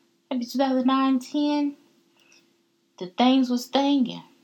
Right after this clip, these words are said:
It was thangin'. Right now, it looks like an average butt.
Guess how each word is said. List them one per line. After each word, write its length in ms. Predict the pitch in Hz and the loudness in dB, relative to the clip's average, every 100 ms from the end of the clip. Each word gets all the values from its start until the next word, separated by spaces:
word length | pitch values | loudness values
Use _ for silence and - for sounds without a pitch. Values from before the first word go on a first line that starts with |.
| - | -16
It 60 | 190 | -12
was 160 | 208 - | -12 -2
thangin'. 480 | 254 254 226 160 - _ _ _ _ _ _ _ _ _ _ _ _ _ _ _ _ - | 2 4 4 0 -16 _ _ _ _ _ _ _ _ _ _ _ _ _ _ _ _ -8
Right 320 | 202 247 285 | -2 0 2
now, 440 | 294 311 330 339 339 - _ - - | 2 2 0 -2 -4 -14 _ -6 0
it 120 | 269 | 2
looks 200 | 285 285 | 0 -2
like 140 | 285 | -2
an 160 | 254 240 | -2 0
average 520 | 262 269 240 247 - - | 0 2 2 0 -2 -4
butt. 220 | 208 | -4